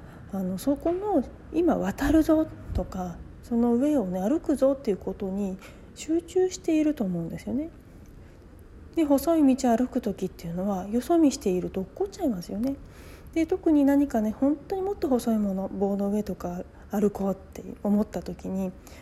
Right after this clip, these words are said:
まあ、子供の子、もしかしたら何かの上をね、歩ったりとかしてね、何かボール、あの、なんだ、棒の上を歩いてコロコロってなってしまったりとか、いろんなね、ことを体験されたこともあるかもしれないんだけれども、それと同じように、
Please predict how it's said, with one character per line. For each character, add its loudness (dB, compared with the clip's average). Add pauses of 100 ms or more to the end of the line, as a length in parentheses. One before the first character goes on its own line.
(140)
ま 0
あ、 0
子 2
供 2
の 0
子、 -6
も 0
し -10
か -6
し -14
た -2
ら 4
何 2
か -4
の -2
上 -2
を -6
ね、 0
歩 0
っ -2
た -10
り -10
と -10
か -12
し -16
て -10
ね、 -6
何 0
か -10
ボ -2
ー -2
ル、 -6 (100)
あ -8
の、 -10
な -6
ん -6
だ、 -6
棒 0
の -2
上 0
を -6 (720)
歩 0
い -2
て 2 (120)
コ -4
ロ -2
コ -4
ロ 6
っ 2
て 0
な 2
っ -2
て -4
し -12
ま -10
っ -14
た -14
り -12
と -18
か、 -12 (320)
い 0
ろ 0
ん 2
な 0
ね、 2
こ -2
と -2
を -6
体 -8
験 -6
さ -10
れ -10
た -8
こ -8
と -10
も -6
あ -4
る -6
か -10
も -8
し -12
れ -8
な -2
い 2
ん 2
だ -4
け -12
れ -8
ど -4
も、 2
そ -10
れ -6
と 2
同 0
じ -6
よ 2
う 4
に、 -2